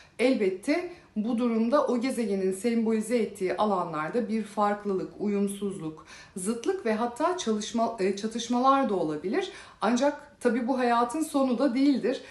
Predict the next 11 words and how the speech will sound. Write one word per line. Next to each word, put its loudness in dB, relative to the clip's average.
Zaten 2
bu 0
iki -4
haritada 0
tüm 2
gezegenlerin -2
birbiriyle -2
uyum 0
içinde -4
olması -2
da 0